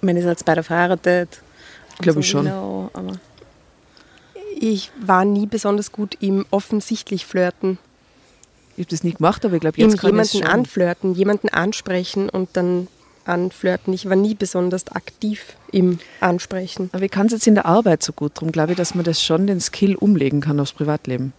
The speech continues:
Speaker 2: Ich mein, ich muss das halt jetzt nie, aber ich, ich glaub's.
Speaker 1: Du, aber in dem Sinn von Flirten, sondern im Sinn von charmant,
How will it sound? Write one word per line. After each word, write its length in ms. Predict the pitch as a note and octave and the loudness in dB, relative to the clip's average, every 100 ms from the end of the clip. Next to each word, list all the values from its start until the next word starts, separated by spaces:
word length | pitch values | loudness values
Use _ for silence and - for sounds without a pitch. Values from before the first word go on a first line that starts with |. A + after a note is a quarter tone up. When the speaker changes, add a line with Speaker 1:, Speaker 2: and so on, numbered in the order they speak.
| - - | -10 0
Speaker 2:
Ich 60 | |
mein, 120 | E3 F3 | 6 8
ich 60 | |
muss 200 | F3 G#3+ | 8 6
das 200 | - C3 | 2 0
halt 120 | C3 - | 0 -2
jetzt 200 | B2+ C#3+ | -6 -6
nie, 160 | C#3+ | -4
aber 140 | D3 D3 | -4 -4
ich, 200 | - - - | -6 -10 -12
ich 100 | D#3+ | -6
glaub's. 480 | D#3+ C#3+ - - - | -2 0 0 -2 -4
Speaker 1:
Du, 60 | A#3 | 0
aber 120 | A3 | 2
in 80 | G#3+ | 2
dem 140 | G3 | 0
Sinn 200 | G3 G#3+ | 0 -2
von 80 | F3 | -2
Flirten, 320 | E3 F#3 G3+ | -2 -2 -2
sondern 240 | F#3 F#3+ F#3 | -2 -2 -2
im 140 | F3+ | -4
Sinn 320 | F#3+ F#3+ F3+ | -4 -6 -6
von 500 | - F3 E3+ F3 F3 - _ _ _ _ | -6 -6 -6 -8 -10 -14 _ _ _ _
charmant, 920 | - - F#3+ F3 E3+ F#3 F#3 - - | -2 0 -2 -4 -4 -6 -8 -10 -12